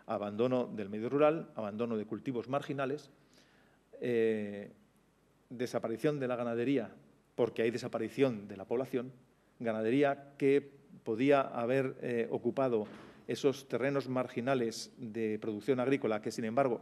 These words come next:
pues son clases agrológicas tres, cuatro, que sin embargo son muy interesantes para la producción pascícola y muy, muy interesantes para la producción maderera, por supuesto, porque es una clase agrológica tres, cuatro,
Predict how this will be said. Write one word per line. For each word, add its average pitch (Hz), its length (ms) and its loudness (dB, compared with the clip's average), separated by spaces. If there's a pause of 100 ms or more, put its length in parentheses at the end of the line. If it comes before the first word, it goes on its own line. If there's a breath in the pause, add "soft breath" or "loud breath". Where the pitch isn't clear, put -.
(120)
pues - 120 -20
son 113 140 -8
clases 110 320 -4
agrológicas 113 600 -2
tres, 113 320 -2
cuatro, 120 380 0 (580 loud breath)
que 127 120 2
sin 131 160 2
embargo 135 500 4
son 147 280 0
muy 139 200 2
interesantes 123 480 -2
para 113 160 -4
la 107 100 -4
producción 107 640 0 (100)
pascícola 120 640 -2 (1700 loud breath)
y 127 140 -2
muy, 95 520 -2
muy 120 220 2
interesantes 113 480 -2
para 104 160 -4
la 104 100 -4
producción 107 400 -2
maderera, 110 540 -2
por 107 120 -10
supuesto, 117 520 -8
porque - 260 -16
es - 140 -16
una 101 200 -10
clase 107 220 -6
agrológica 101 580 -6
tres, 110 240 -4
cuatro, 120 400 -2